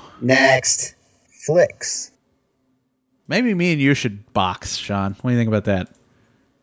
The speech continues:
Speaker 1: Uh, that's
Speaker 2: Charge.
Speaker 1: way, no.
Speaker 2: Charge
Speaker 1: That's way
Speaker 2: for
Speaker 1: more
Speaker 2: it.
Speaker 1: effort. <laughs> Way more effort than I'm willing to put into anything.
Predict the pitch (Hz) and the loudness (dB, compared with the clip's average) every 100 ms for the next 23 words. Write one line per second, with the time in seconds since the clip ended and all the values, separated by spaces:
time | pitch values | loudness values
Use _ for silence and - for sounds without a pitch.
0 | _ _ _ - 110 104 101 98 104 101 | _ _ _ -6 -2 0 2 2 2 2
1 | 98 107 113 - 110 98 101 113 123 117 | 2 0 -2 -2 0 2 2 2 0 2
2 | 107 107 104 113 110 98 110 - - - | 2 0 0 0 2 2 -2 -6 -12 -4
3 | 117 113 104 127 127 127 120 113 120 120 | 0 0 0 0 2 2 0 0 -4 -4
4 | _ _ _ _ _ _ - - _ - | _ _ _ _ _ _ -16 -16 _ -16
5 | _ - - 120 117 113 113 110 113 - | _ -8 -2 0 0 2 2 2 0 -2
6 | 110 107 107 107 104 113 104 101 90 98 | 0 2 2 0 0 0 0 0 0 0
7 | 98 98 | -2 -2